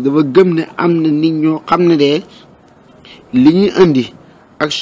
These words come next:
eh, li nga xam ne moom la Yonent bi sallallahu alayhi wa sallam indi, dafa mel ni daal, maanaam mel ni daal li Yonent bi da woote daal, woote bi du ñëpp, waaye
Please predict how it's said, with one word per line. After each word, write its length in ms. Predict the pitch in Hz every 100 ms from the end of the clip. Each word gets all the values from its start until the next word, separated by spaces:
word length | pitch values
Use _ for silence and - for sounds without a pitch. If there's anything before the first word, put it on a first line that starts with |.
| -
eh, 320 | 170 170 165
li 140 | 160 180
nga 120 | 190
xam 180 | 180 165
ne 60 | 160
moom 240 | 160 175
la 60 | 165
Yonent 220 | 165 156
bi 80 | 156
sallallahu 560 | 151 156 156 151 143 143
alayhi 220 | 147 151
wa 140 | 151
sallam 280 | 156 156 147 - -
indi, 380 | 175 139 156 220 - - - - - - -
dafa 260 | 151 147 160
mel 180 | 165 165
ni 80 | 160
daal, 260 | 156 160 147
maanaam 260 | 165 165 170
mel 140 | 190
ni 100 | 196
daal 240 | 175 202 - - - - -
li 100 | 151
Yonent 280 | 185 226 190
bi 100 | 175
da 80 | 170
woote 360 | 170 190 180
daal, 300 | 151 143 151 - - -
woote 420 | 139 165 190 185
bi 140 | 165 156
du 140 | 151
ñëpp, 280 | 175 170 -
waaye 260 | 151 156